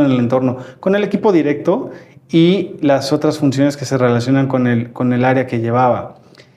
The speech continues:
Eh, mucho observar las palabras, el comporta-, eh, ver el comportamiento, eh,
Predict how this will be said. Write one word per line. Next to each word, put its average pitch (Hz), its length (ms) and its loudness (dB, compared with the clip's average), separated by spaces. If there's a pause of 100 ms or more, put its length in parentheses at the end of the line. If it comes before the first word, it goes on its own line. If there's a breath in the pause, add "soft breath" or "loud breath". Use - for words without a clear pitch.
(200 soft breath)
Eh, 135 560 2
mucho 170 380 2
observar 143 960 0
las 160 240 2
palabras, 131 760 0
el 143 100 -2
comporta-, 135 540 0
eh, 123 400 -4
ver 139 160 0
el 139 80 -6
comportamiento, 120 920 -4 (440 loud breath)
eh, 123 540 0